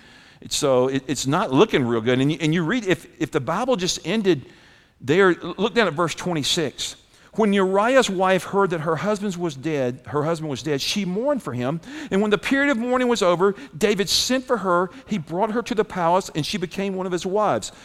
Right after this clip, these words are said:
So now he's like, "Okay, I've done away with your husband. Now you're gonna be mine."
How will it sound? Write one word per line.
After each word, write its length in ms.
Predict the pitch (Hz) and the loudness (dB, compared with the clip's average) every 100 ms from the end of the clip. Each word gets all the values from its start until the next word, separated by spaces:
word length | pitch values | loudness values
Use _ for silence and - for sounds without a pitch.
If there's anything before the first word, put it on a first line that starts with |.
| - | -8
So 140 | - | -2
now 200 | 180 190 | 0 2
he's 160 | 196 175 | 0 0
like, 160 | 170 165 | 0 0
"Okay, 300 | 160 143 127 - - - - | 0 0 -2 -10 -20 -8 -4
I've 140 | 160 | 2
done 160 | 226 220 | 2 4
away 140 | 202 | 4
with 100 | 160 | 2
your 100 | 143 | 0
husband. 360 | 165 190 147 151 | 0 0 0 0
Now 120 | 175 | 0
you're 160 | 160 143 | 0 0
gonna 140 | 135 | -2
be 100 | 127 | 0
mine." 400 | 135 127 92 | -2 -2 -4